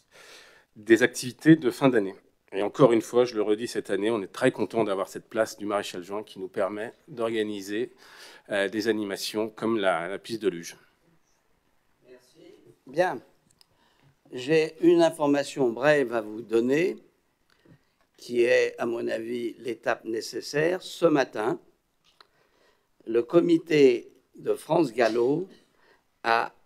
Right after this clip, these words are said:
Speaker 2: approuvé la proposition de l'epfif sur l'achat de l'hippodrome. Je peux simplement vous dire que ça a été, euh,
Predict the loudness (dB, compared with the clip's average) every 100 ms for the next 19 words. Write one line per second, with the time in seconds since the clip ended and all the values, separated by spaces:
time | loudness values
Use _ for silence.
0 | _ _ 4 4 2 6 8 8 4 -6
1 | _ _ _ -4 -4 0 -2 0 0 0
2 | -4 -6 0 2 2 -2 _ _ _ _
3 | -6 2 2 4 4 4 2 -16 -20 _
4 | _ _ _ _ _ _ -12 -2 0 2
5 | 0 -4 _ _ -6 -2 -2 0 0 -2
6 | -4 -4 2 2 2 -2 -2 -10 -16 _
7 | _ _ _ _ _ _ -20 -20 _ _
8 | _ -14 -8 -6 -4 0 2 4 6 4
9 | 2 -4 2 2 0 -8 _ _ _ _
10 | _ _ -6 -4 -2 0 2 0 -2 -2
11 | -2 -6 _ -8 -6 -6